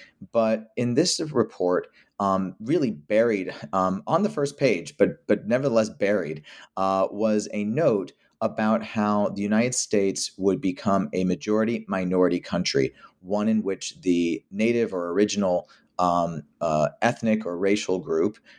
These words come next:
uh, loses its numerical advantage. In this case, we're talking about white people, of course, non-Hispanic white people,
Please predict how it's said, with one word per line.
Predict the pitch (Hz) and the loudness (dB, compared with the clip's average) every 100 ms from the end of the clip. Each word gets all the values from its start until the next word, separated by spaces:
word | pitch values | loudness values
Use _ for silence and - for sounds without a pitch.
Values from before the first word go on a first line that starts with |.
| _ - | _ -4
uh, | 92 87 87 | 0 0 -2
loses | 101 104 139 156 113 | -4 0 2 2 0
its | 107 - | -2 -2
numerical | 101 92 90 92 85 80 | -2 0 2 0 0 0
advantage. | 73 76 62 - - - - | 0 -2 -2 -2 -2 -2 -4
In | 92 | 0
this | 87 | 0
case, | - 87 | 2 -2
we're | 85 | 0
talking | - 76 78 | 2 2 0
about | 78 73 - | -2 -2 2
white | 80 87 - | 4 2 2
people, | - - 65 | -10 -4 -4
of | - | -2
course, | - 107 - - _ | 0 0 -2 -6 _
non-Hispanic | 92 95 82 85 - 78 69 73 | 0 2 2 -2 -2 0 0 2
white | 71 67 | 2 2
people, | - - - 120 | -2 -10 -6 -6